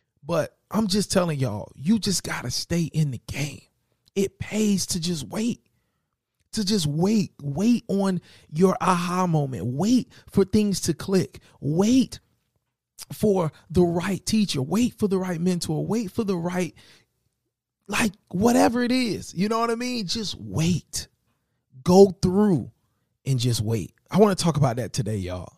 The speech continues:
I wanna talk about that today because I just had a moment today where I was just like, "Man, Calvin, you have really come. God has brought you a long way when it comes to this Forex stuff in just a matter of two years, bro."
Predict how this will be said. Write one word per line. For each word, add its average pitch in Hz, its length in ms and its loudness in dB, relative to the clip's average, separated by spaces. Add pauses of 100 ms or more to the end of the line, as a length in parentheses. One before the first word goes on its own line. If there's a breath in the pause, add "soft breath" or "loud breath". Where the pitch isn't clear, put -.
(140)
I - 140 -2
wanna 196 220 4
talk 143 240 -6
about 117 220 -10
that 107 140 -8
today 120 300 -6
because 127 420 -6 (920 soft breath)
I 202 120 -2
just 208 280 -2
had 180 240 0
a 123 60 0
moment 139 420 0
today 82 420 -8 (520)
where 139 120 -8
I 160 120 -2
was 147 180 0
just 123 220 -4
like, - 180 -10
"Man, 127 560 -4
Calvin, 139 440 -4 (1400)
you 160 280 2
have 117 260 0
really 131 480 0
come. 110 320 -4
God 165 320 -2
has 147 100 0
brought 143 340 0
you 135 120 0
a - 20 -2
long 151 440 2
way 160 360 2 (640)
when 131 160 2
it 131 80 2
comes 139 240 2
to 127 80 2
this 123 160 0
Forex 135 420 0
stuff 110 440 -2
in 127 120 -2
just 139 280 -2
a 113 40 -2
matter 147 380 0
of 85 140 -10
two 190 240 -2
years, 170 400 0
bro." 107 320 -8